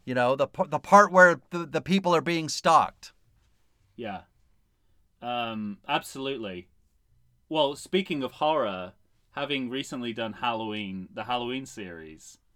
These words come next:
Speaker 2: I, <laughs> I thought that who was an interesting inversion of, of Halloween two.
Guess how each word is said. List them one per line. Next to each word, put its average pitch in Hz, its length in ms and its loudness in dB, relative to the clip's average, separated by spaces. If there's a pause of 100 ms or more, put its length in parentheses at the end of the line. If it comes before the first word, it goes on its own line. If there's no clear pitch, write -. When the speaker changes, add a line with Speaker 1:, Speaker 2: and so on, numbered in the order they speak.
(640)
Speaker 2:
I, 151 380 -2 (240)
<laughs> - 280 -20
I 180 100 4
thought 170 320 0
that 143 220 -2
who 151 140 -2
was 143 120 -8
an 135 120 -6
interesting 131 520 -8
inversion 117 640 -6
of, 98 140 -10 (140)
of 110 260 -14
Halloween 104 520 -8
two. 101 420 -12